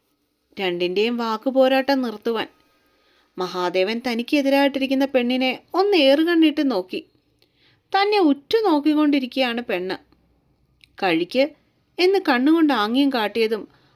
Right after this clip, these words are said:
വൈശു അപ്പോൾ തന്നെ ആ ഇലയിലേക്ക് മുഖം കുനിച്ചു. "ബാലേട്ടൻ ഇരുന്നോ, എല്ലാം വിളമ്പിക്കഴിഞ്ഞില്ലേ? ഇനി ഞാൻ നോക്കിക്കോളാം."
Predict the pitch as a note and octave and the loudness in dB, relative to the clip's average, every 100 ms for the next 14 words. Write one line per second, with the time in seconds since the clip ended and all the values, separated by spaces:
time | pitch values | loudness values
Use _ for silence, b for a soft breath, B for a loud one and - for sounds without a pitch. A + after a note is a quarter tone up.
0 | b A4 A#4 A4+ - A#3 G#3 _ - A4 | b -2 2 2 2 0 -2 _ 0 0
1 | D#4+ A3 A3+ A3 E3 - - B3+ B3+ B3+ | 2 -2 -2 -2 -2 -6 -8 -4 -2 -2
2 | B3 A#3+ B3+ F#3+ A3 A3 G3+ F3 - - | -4 -4 -6 -6 -6 -6 -6 -6 -8 -12
3 | _ _ _ _ b b b _ _ F3+ | _ _ _ _ b b b _ _ -6
4 | F3 F3 F3+ F#3 D4 D4 B3 B3 - b | -4 0 0 2 2 2 0 -6 -8 b
5 | b b F4 A4 G4 F#3+ F3+ G3+ B3 - | b b 2 4 2 2 -2 -2 -2 -2
6 | F#3+ G3+ F#3+ F3 - _ _ _ _ _ | -4 -4 -4 -4 -6 _ _ _ _ _
7 | C4+ F4 D#4 G#3 A3+ F4+ F4+ C4+ C4+ C#4 | 0 2 2 0 0 0 0 0 -2 0
8 | B3 A#3 | 0 -2